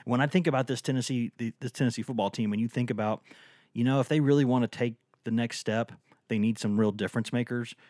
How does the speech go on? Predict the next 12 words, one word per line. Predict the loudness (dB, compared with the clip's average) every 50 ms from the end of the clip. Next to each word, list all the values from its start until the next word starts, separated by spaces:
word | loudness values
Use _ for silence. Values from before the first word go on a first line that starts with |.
| _ _ _ _
That | -6 -6 -2
kid's | 0 0 2 2
a | 0
difference | 0 0 0 0 -2 -2 -2
maker. | -6 -8 -8 -10 -8 -4
That | -4 -4 0
kid's | 2 2 2 4
a | 2 -2
genuine | -2 -4 -2 0 0 2 2 2 2 2 2 2 2 2 0 0
potential | -2 -6 -2 0 0 0 0 -2 -4
star. | -4 -2 -2 -2 -2 -2 -4 -8 -12 -16 -20 _ _
And, | -6 -4 -2 -2 -2 -2 -2 -4